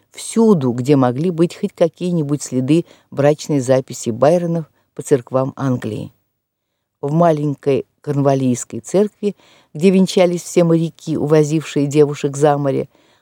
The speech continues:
после долгих поисков была найдена запись о венчании деда его, лорда Байрона,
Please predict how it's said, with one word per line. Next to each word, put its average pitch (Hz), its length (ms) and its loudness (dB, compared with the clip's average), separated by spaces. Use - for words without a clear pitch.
после 156 340 -2
долгих 147 600 2
поисков 190 640 -2
была 160 460 2
найдена 147 680 2
запись 143 480 -2
о 123 60 -2
венчании 135 720 2
деда 143 420 4
его, 123 400 0
лорда 139 440 2
Байрона, 185 600 2